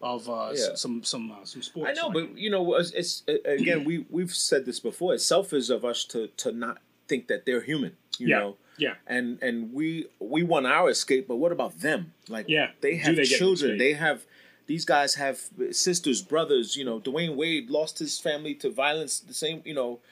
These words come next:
Speaker 2: in the street to, you know, whatever.
Speaker 1: Does the paycheck, uh, invalidate your, uh, your
Speaker 2: Yeah.
Speaker 1: feeling about, uh, about what happened?
Speaker 2: I know.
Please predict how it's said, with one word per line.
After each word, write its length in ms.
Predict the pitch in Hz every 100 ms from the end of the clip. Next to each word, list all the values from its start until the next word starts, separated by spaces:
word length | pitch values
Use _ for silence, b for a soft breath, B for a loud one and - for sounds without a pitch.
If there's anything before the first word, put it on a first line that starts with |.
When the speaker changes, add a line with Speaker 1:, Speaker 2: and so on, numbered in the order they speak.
| b b
Speaker 2:
in 120 | - 143
the 60 |
street 380 | 131 - 175 113
to, 120 | 127 120 113
you 160 | 85 131
know, 160 | 113
whatever. 500 | 104 104 131 147 101 - b
Speaker 1:
Does 100 | 127
the 80 | 135
paycheck, 580 | 120 151 143 147 123 -
uh, 200 | 127 117
invalidate 640 | 131 123 127 120 113 113 113
your, 380 | 117 107 104 101
uh, 280 | 98 98 104
your 200 | 131 247
Speaker 2:
Yeah. 60 |
Speaker 1:
feeling 340 | 226 135 117 110
about, 320 | 110 101 101 -
uh, 20 | 104 104 -
about 220 | 107 -
what 80 | -
happened? 160 | 107
Speaker 2:
I 160 | - 175
know. 260 | 240 320